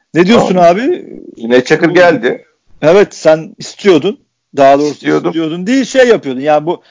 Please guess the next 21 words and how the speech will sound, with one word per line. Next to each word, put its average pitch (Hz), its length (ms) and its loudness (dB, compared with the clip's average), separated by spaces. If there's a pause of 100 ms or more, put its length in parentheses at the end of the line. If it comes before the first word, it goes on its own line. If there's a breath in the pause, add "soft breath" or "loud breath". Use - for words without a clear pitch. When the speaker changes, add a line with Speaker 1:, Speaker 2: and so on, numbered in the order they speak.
Speaker 1:
bu 160 80 -18
şu - 100 -20
eldeki 185 500 0
en 196 120 0
iyisi 151 340 -6
bu. 262 300 -4 (140)
Speaker 2:
Tabii. 143 200 2 (460)
Speaker 1:
En 196 180 0
azından 160 520 -4
bir 160 200 -10
Avrupa 180 360 -4
kariyerinin 170 600 -8
Speaker 2:
Uluslararası 156 680 0
bir - 40 -6
Speaker 1:
var. 139 100 2
Speaker 2:
kariyeri 156 380 4
var 139 140 2
en 117 140 -4
Speaker 1:
He, 180 60 -4
Speaker 2:
azından. 120 320 0
Speaker 1:
aynen. 165 460 0